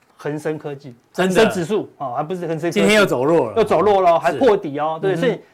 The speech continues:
Speaker 1: 那只要还破底，不用担心。哪一天陆股全面大涨反弹，你就要小心了。表示说，
Speaker 2: 嗯。
Speaker 1: 哎呦，全世界都很高，连罗素两千都这么贵的时候，
Speaker 2: 嗯。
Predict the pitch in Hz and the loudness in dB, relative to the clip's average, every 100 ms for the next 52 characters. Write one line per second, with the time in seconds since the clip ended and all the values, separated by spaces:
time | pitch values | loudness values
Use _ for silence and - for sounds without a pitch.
0 | _ 254 240 - 240 302 294 285 302 233 | _ -8 -8 2 4 6 4 4 4 4
1 | 151 147 160 156 147 147 143 _ _ _ | 0 -6 -8 -8 -10 -12 -16 _ _ _
2 | _ _ 185 170 269 302 302 330 262 190 | _ _ -2 0 2 4 4 6 4 0
3 | 156 147 - 175 277 311 202 180 262 214 | -4 -4 -2 0 0 -2 -4 -6 -6 -4
4 | 170 156 160 139 127 123 123 147 151 127 | -4 -6 -4 -6 -8 -14 -10 -8 -6 -8
5 | 131 131 113 - 135 190 208 233 - _ | -12 -16 -14 -14 -10 -6 0 0 -2 _
6 | _ _ _ _ - 208 240 226 214 175 | _ _ _ _ -6 -4 -2 2 2 2
7 | 190 185 220 240 294 226 196 254 247 220 | 0 2 6 6 4 2 2 2 2 0
8 | - 247 202 175 196 214 143 - 151 | 4 4 4 0 2 2 2 -6 -14